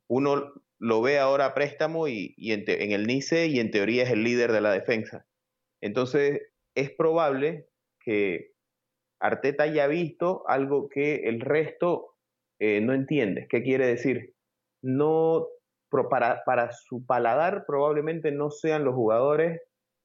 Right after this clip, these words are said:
adecuados para cementar este Arsenal, ¿no? Y a su vez, jugadores que no tenías el, la temporada anterior que volvieron a préstamo, como Smith Rowe, terminan dándole, eh, y, y Bukayo Saka, que, bueno, ya venía jugando con Emery,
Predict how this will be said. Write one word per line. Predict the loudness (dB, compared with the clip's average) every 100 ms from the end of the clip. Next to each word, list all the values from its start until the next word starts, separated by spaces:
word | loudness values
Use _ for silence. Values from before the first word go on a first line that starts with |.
| -2
adecuados | 0 2 2 2 2 0 0
para | 2 2 0
cementar | -2 -2 0 0 -2 0 2
este | 0 -2 0
Arsenal, | 0 0 -8 -10
¿no? | -8 -10 _ -8
Y | -2
a | -2
su | 0 0
vez, | 2 0 -4 -14 _ -4
jugadores | 0 2 2
que | 0
no | -2
tenías | -2 -4 -2 -4
el, | -4 -4
la | -4
temporada | -2 0 0
anterior | 0 0 0 -2
que | -2 0
volvieron | 0 0 0 0
a | 0
préstamo, | 0 -2 0 -2
como | -2 -6
Smith | -4 -2 0
Rowe, | 0 0 -2 -6 -6
terminan | -4 -2 -2 -2 0
dándole, | 0 0 0 2 0 -2 _ _ _ _ _
eh, | -2 0 0 0
y, | -2 -2 0
y |
Bukayo | 0 0 0 0
Saka, | 0 -2 -2 -4
que, | -6
bueno, | -8 -6
ya | -2 -2
venía | -2 -4 -6
jugando | -4 -2 -2 -2 -6
con | -6
Emery, | -6 -4 -2 -4 -8